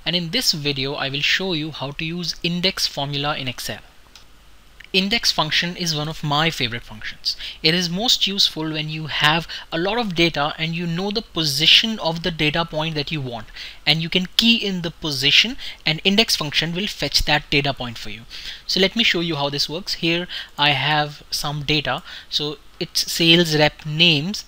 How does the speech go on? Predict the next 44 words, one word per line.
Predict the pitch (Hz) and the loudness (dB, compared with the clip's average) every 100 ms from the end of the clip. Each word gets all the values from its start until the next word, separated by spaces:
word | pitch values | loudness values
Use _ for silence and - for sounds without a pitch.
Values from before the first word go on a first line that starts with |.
| - | 0
and | 143 143 143 - | 2 2 -4 -8
their | 135 139 139 135 | -2 0 0 -4
sales | - 160 151 170 | -2 2 2 0
in | 160 160 | -2 -4
these | 143 156 | -2 -2
four | - 139 | -2 -6
quarters. | - - - - 113 - - - - - - - - - | -8 -12 -14 -6 -6 -6 -12 -14 -14 -12 -12 -14 -18 -18
So | - - - 185 - | -2 0 0 -2 -10
let | 165 165 | -8 -4
me | 190 | 0
show | 196 | 0
you | 185 | 0
how | 175 180 | -2 -2
index | 170 170 | -2 -4
function | - 170 180 175 | -4 -4 -4 -6
works. | 202 - | -8 -6
I | 143 | -4
type | 143 143 143 | 0 -2 -2
index | 151 147 196 - | -4 -2 -2 -2
and | 165 | -4
I | 135 | -2
hit | 147 - - | -4 -6 -4
tab | - 147 131 175 - | 6 6 6 2 -8
to | 160 | -8
autocomplete | 139 151 151 143 151 | -8 -8 -8 -6 -6
the | 147 | -6
function. | 151 143 143 202 - - - - - - | -8 -8 -8 -10 -12 -18 -12 -10 -10 -4
You | |
can | 190 247 | 0 2
see | - 262 | 4 4
there | 208 208 | 6 4
are | 208 208 - - | 4 -2 -4 -4
two | 233 226 | -4 0
ways | 196 190 | 0 0
of | 196 | -2
using | - 165 180 | -4 -2 0
index | 175 147 135 - | 0 2 0 0
function. | - 123 - 113 - | -6 -6 -8 -10 -4
So | - 175 | -2 -2
in | 180 175 | -2 -2
one | 156 233 | 0 0
of | 233 | 0
the | - | -2
cases, | - 143 - 156 | 0 -2 -2 -6